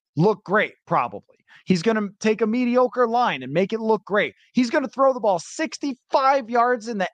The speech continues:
air in the Buffalo January s-, to a wide receiver who's open and should have caught the ball. Honestly, that, that one's gonna live with Diggs forever. Should have caught the ball. That, but that's what a great one can do. But what a good one can do is for four years,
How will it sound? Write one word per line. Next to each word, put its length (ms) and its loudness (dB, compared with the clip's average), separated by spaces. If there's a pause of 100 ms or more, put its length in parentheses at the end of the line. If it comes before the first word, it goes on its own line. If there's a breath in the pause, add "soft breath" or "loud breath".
air 360 2
in 200 -6
the 100 0 (160)
Buffalo 560 2 (120)
January 1080 0 (680 soft breath)
s-, 420 -4
to 220 2
a 40 4
wide 300 0
receiver 420 -2
who's 200 -2
open 300 2
and 140 -4
should 160 0
have 120 -4
caught 220 2
the 60 -10
ball. 280 -2
Honestly, 360 -2
that, 280 0
that 180 0
one's 140 -2
gonna 180 0
live 180 0
with 140 -10
Diggs 220 -2
forever. 340 -2
Should 180 -2
have 60 -4
caught 180 0
the 80 -20
ball. 180 -6 (400 loud breath)
That, 200 0 (160)
but 200 0 (240)
that's 280 0
what 200 0
a 60 -2
great 440 -2
one 240 -6
can 160 -6
do. 160 -10 (680 soft breath)
But 180 2
what 100 4
a 60 0
good 240 0
one 240 0
can 160 -4
do 220 -2
is 120 0
for 140 -2
four 420 0
years, 400 -2